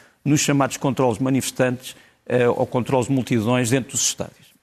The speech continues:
E a Indonésia ignorou isso por razões que não, não compreendemos ainda. Eh, temos que nos curvar, obviamente, perante, perante estas vítimas, porque muitas destas pessoas esperavam apenas ir a um jogo de futebol com a família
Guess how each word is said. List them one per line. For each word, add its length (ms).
E 200
a 160
Indonésia 460
ignorou 400
isso 100
por 160
razões 320
que 100
não, 300
não 160
compreendemos 560
ainda. 260
Eh, 600
temos 200
que 80
nos 120
curvar, 360
obviamente, 460
perante, 600
perante 280
estas 200
vítimas, 360
porque 180
muitas 240
destas 300
pessoas 400
esperavam 480
apenas 380
ir 100
a 60
um 80
jogo 180
de 80
futebol 300
com 80
a 60
família 560